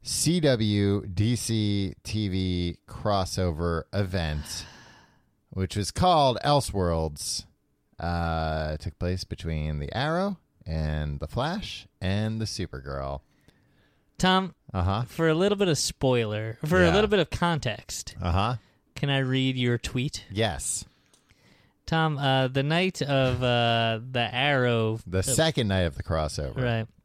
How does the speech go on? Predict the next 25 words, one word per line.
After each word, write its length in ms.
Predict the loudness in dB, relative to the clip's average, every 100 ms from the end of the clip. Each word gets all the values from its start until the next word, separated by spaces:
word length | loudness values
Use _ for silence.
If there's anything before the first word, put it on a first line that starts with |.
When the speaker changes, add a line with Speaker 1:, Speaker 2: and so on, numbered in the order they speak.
| _ _ -4
Speaker 1:
Uh-huh. 320 | -2 -2 -4 -10 _ -4
Speaker 2:
You 240 | 0 2
tweeted 600 | 4 4 6 4 0 -4 -2
after 340 | -2 0 -2
the, 320 | 0 0 0
the, 400 | -2 -2 -2 -6 -8
the 260 | -6 -6 -2
Speaker 1:
The 80 | -2
Speaker 2:
episode 20 | 0 2 2 4
Speaker 1:
episode 20 |
Speaker 2:
is 80 | 2
Speaker 1:
had 80 | 2
Speaker 2:
over. 100 | 0
Speaker 1:
aired. 160 | -2 -6 -14 -20 -20 -20 _ _ _ -6
Speaker 2:
No 280 | 2 2 2
spoilers, 1040 | -2 4 4 6 4 2 0 -2 -4 -6 -2
Speaker 1:
Mm-hmm. 320 | 0 2 -2 -6 _
Speaker 2:
but 160 | -4 0
there 140 | 2
was 160 | 2 2
one 340 | 2 4 4
line 300 | 2 2 4
in 120 | 2 0
tonight's 460 | 0 0 0 -2 -6
Arrow 560 | 0 2 2 0 -2